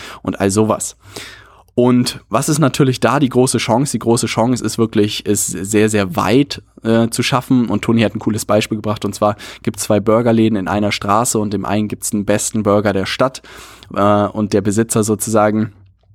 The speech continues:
steckt all sein Herzblut in diese Burger rein und macht jeden einzelnen selbst. Und gegenüber ist einer, wo man mittelmäßige Burger bekommt, aber dort das Ganze systematisiert wurde und heute die größte Franchise-Kette der Welt irgendwie ist, daraus McDonald's geworden ist.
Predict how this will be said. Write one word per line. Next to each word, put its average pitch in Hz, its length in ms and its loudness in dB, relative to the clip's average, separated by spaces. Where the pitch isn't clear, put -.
steckt - 340 -2
all 123 140 0
sein 113 180 2
Herzblut 123 500 -2
in 107 100 0
diese 104 160 -4
Burger 107 360 2
rein 113 280 0
und 101 120 -8
macht - 240 -4
jeden 107 220 0
einzelnen 101 520 -4
selbst. 110 320 2
Und - 120 -8
gegenüber 113 540 2
ist 107 140 -2
einer, 107 280 0
wo 110 60 -2
man 104 180 2
mittelmäßige 110 680 2
Burger 101 300 0
bekommt, 117 500 -2
aber 117 400 2
dort 107 580 0
das 104 140 -2
Ganze 110 260 0
systematisiert 107 760 0
wurde 104 260 4
und 101 220 -2
heute 104 260 0
die 98 80 -8
größte 101 380 0
Franchise-Kette 101 800 -2
der 98 180 -2
Welt 117 260 2
irgendwie 98 320 0
ist, 104 180 0
daraus 98 300 -4
McDonald's 113 500 0
geworden - 420 -6
ist. - 220 -12